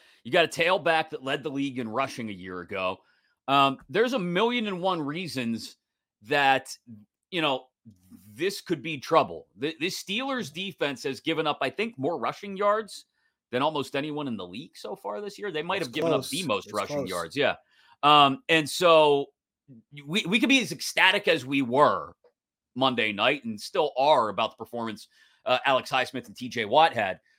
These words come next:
Speaker 1: Those two can't be the entire defense. We can try, like you always say, we can build the plane out of, uh, out of
Speaker 2: Ooh,
Speaker 1: Alex
Speaker 2: please.
Speaker 1: Highsmith <laughs> out of, and T J, T J Watt, but I don't think that's enough, even against this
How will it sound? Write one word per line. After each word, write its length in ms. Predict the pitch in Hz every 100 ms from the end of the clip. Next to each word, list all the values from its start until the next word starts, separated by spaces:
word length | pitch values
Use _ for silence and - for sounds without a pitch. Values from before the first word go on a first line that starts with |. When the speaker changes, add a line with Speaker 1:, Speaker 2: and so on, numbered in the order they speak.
| _
Speaker 1:
Those 400 | 120 180 247 254
two 300 | - - 240
can't 340 | - - - - _ _ _ _ _ 120
be 300 | 104 160 156
the 180 | 120 135
entire 480 | 131 117 160 135 107
defense. 640 | 120 160 - 87 - -
We 140 | 185 233
can 140 | 254
try, 300 | 151 226 202 - _ _
like 240 | 165 160
you 100 | 220
always 280 | 208 190 180
say, 260 | - 160 - _
we 140 | 143 233
can 160 | 262
build 260 | 160 262 214
the 80 | -
plane 420 | 185 226 220 175
out 160 | 160 147
of, 120 | 139
uh, 140 | 143 151
out 140 | 151
of 80 | 196
Speaker 2:
Ooh, 140 | 202 208
Speaker 1:
Alex 320 | 185 220 208
Speaker 2:
please. 380 | 170 170 151 110
Speaker 1:
Highsmith 300 | 180 143 226 147 _
<laughs> 180 | 160 175
out 160 | 180
of, 80 | 196 156
and 160 | 160 131
T 200 | - 170
J, 120 | - _ _ 170
T 140 | - 185
J 180 | 175 160
Watt, 340 | 190 196 127
but 180 | 147 143 _ _ _
I 160 | 156 196
don't 320 | 190 220 208
think 220 | 208 190 -
that's 280 | 170 -
enough, 440 | 156 139 190 170 - _ _ _
even 340 | 190 254 262 247
against 520 | 208 214 214 - 156
this 380 | 180 165 -